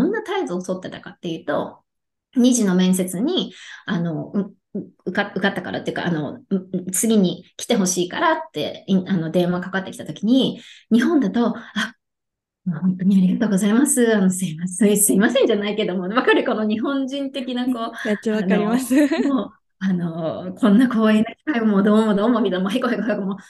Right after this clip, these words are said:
Speaker 1: う、もうまさに私それやってたわけ。「Oh my gosh, I'm so, I'm so thankful. Thank you. Like, I, I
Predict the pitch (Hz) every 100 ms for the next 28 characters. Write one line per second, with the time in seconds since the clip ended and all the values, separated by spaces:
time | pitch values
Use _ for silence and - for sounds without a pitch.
0 | - 262 - - 381 240 220 208 - 233
1 | 208 214 208 165 - - - _ - 180
2 | 185 214 254 247 - _ _ _ _ _
3 | - 214 - 254 247 - 185 214 - 214
4 | 220 240 - 185 170 170 196 214 247 240
5 | 226 208 180 240 226 202 - _ _ _
6 | - - 240